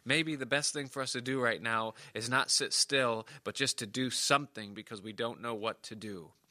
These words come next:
It could be that the reason for Abram's, uh, departure from Hebron is that he was a little bit discouraged. And discouragement can touch anyone at any time, can it? And, uh, it could be that Abram at this point, twenty-five years in, looks at his life.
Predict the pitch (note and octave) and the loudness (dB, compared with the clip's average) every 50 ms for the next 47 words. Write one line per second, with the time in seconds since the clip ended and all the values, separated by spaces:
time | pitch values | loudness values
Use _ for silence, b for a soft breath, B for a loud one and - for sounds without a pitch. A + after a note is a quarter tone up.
0 | B B B B B B B B - - - - C4+ A#3+ G#3 F#3 D#3+ D#3 D#3 D#3 | B B B B B B B B -8 0 2 2 2 4 4 4 4 4 4 2
1 | D3 - - D3 C3+ D3 D3 C#3+ C3 D#3 C#3+ C3 - C#3 A2 F2+ C3+ C#3 C3+ C#3+ | 0 0 0 0 2 4 4 4 4 2 2 2 2 2 4 4 4 2 2 0
2 | C#3 C3 C3 B2 - - - - C3 A#2+ A2+ A2 - A#2 - - D3+ D3+ D3+ D3+ | -2 0 2 2 2 2 2 0 -4 -6 -6 -6 -8 -10 -2 2 2 2 2 0
3 | - C#3+ B2 - C#3 B2+ A#2+ B2+ C#3 C3+ A#2+ C3 B2 A#2+ A#2 A2+ B B B B | -6 -10 -8 -8 -10 -8 -6 -6 -6 -6 -4 -4 -6 -6 -6 -8 B B B B
4 | - A#2+ - D3 C#3+ C#3 C3 C3 A#2+ B2 C3 D#3 E3+ E3 C#3+ B2+ D3 C#3 B B | -8 -4 -2 -2 -2 -2 -2 -4 -4 -2 -2 0 0 0 2 2 0 0 B B
5 | B B - D3+ B2+ A2+ - - - - - D3 C#3 C3 A#2+ G#2 F2+ - - - | B B -6 2 6 8 8 8 6 4 0 2 2 4 2 2 0 0 4 6
6 | - - - - - _ _ - - _ - - - _ _ _ _ _ _ _ | 6 6 4 2 -4 _ _ -20 -20 _ -20 -20 -20 _ _ _ _ _ _ _
7 | - - - C#3+ B2+ B2 - - - F#3+ G#3+ A3+ - - F3+ D#3 - D#3 C#3 - | -14 -10 -8 -4 0 0 2 2 4 4 4 4 2 -2 -8 -6 -6 -6 -4 -2
8 | - E3 D3+ - D3 D#3 D#3 C#3+ A#2 A2+ A#2 A2+ A2 G#2 A2+ A#2+ B2+ B2 - - | -2 -2 0 0 -2 -2 -2 -4 -4 -4 -2 -2 -2 -4 -4 -4 -4 -4 -2 -2
9 | B2+ A#2 G2+ F2+ F2+ - G#2+ G#2+ A#2 C#3+ D#3+ - _ _ _ _ _ B B B | -2 -2 -2 -4 -4 -2 0 0 0 -2 -4 -8 _ _ _ _ _ B B B
10 | B B B B B B B B - C3 C3 C3 B2+ C3 B2+ B2 B2 A2+ - - | B B B B B B B B 0 2 2 2 2 2 2 4 2 2 0 -2
11 | C#3 - - F#3+ F#3+ F3+ F#3 F#3+ F#3+ D#3+ E3 D#3 D#3+ E3+ E3+ E3+ F#3 F3+ E3+ D3+ | -4 -2 -2 -2 0 2 2 2 2 2 4 6 6 6 6 6 2 0 0 -2
12 | - - E3 E3 - - - D#3+ D#3 D#3+ E3+ E3 - - D#3+ D#3+ E3 D#3 - E3 | -4 -2 -4 -4 -4 -6 -4 -2 0 0 0 -2 -4 -6 -6 -6 -4 -2 2 2
13 | E3 E3 D#3 C#3+ D3+ D3+ D3+ D3 C3+ - C3 B2 B2 B2+ C3 C3 C#3 - - F3 | 4 4 2 2 0 0 2 2 2 4 4 2 2 0 -2 -4 -2 -2 0 0
14 | D#3+ D3+ C#3+ B2+ B2+ B2 A2 G#2 G#2 A2 - - - - - | 0 0 0 0 2 2 2 2 2 -2 -8 -12 -14 -14 -16